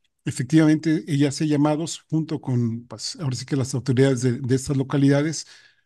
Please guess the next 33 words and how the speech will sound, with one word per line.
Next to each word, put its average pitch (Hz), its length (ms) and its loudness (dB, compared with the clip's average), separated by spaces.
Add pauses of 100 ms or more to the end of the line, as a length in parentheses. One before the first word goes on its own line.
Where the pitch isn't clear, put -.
(120)
a 131 80 -6
que, 127 320 -2
pues, - 400 -12
la 123 120 -2
gente 143 480 2
aporte 151 460 2
ayuda 131 280 0
humanitaria, 117 580 0
¿no? 127 180 -6
Y 156 60 -4
aquí 135 200 -6
estamos 143 380 -2
hablando 143 420 0 (220)
desde 127 280 -2
el 117 160 -6
propio 196 340 -2
personal 131 440 0
médico 139 520 2 (420)
hasta 127 240 -8
lo 120 140 -4
que - 80 -18
tiene 147 220 2
que 143 140 -6
ver 135 140 -6
con 135 180 0
medicinas, 147 640 0
con 127 180 -6
alimentos, 131 640 -2
con 123 180 -8
cobijas, 143 760 -6
bueno, 127 240 -8
en 139 120 -10
fin, 151 280 2